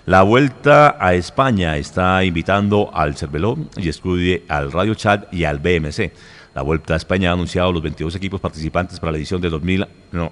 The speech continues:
diez, entre los que se incluyen los dieciséis Pro Tours y seis invitados:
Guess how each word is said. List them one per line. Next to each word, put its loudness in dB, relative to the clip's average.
diez, -2
entre 2
los -2
que 0
se 0
incluyen 4
los 4
dieciséis -2
Pro 0
Tours -2
y 0
seis -2
invitados: 0